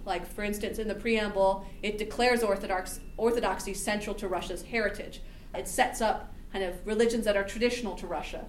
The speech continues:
It puts together a much more complicated registration process.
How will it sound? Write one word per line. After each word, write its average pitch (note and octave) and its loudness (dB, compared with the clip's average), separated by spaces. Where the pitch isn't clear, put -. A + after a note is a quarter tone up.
It A3 2
puts B3 2
together A#3 6
a A3 6
much A#3+ 2
more A#3 4
complicated F#3 0
registration F#3+ -2
process. D#3+ -6